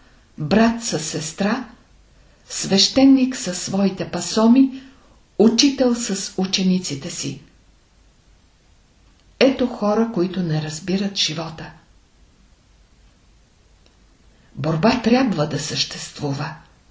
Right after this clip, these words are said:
обаче с онази природа, която трябва да се подчини. Когато предстои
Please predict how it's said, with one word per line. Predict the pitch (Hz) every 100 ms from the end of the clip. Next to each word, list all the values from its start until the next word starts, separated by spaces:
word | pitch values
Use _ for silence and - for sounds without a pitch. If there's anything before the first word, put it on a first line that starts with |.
| _ _ _ _ _ _ _ _ _
обаче | 190 190 202 - 170 160 - _ _
с | - 185
онази | 160 202 262 269
природа, | - 170 160 156 156 156 160 - _ _ _ _ _ _ _ _ _ _ _ -
която | - 160 202 214 196
трябва | 185 180 160 165
да | 160
се | - 147
подчини. | - - - 151 143 135 - _ _ _ _ _ _ _ _ _ _ _ _ _ _ _ _ _ _ _
Когато | - 156 240 247 226 -
предстои | 180 - - 196 180 160 160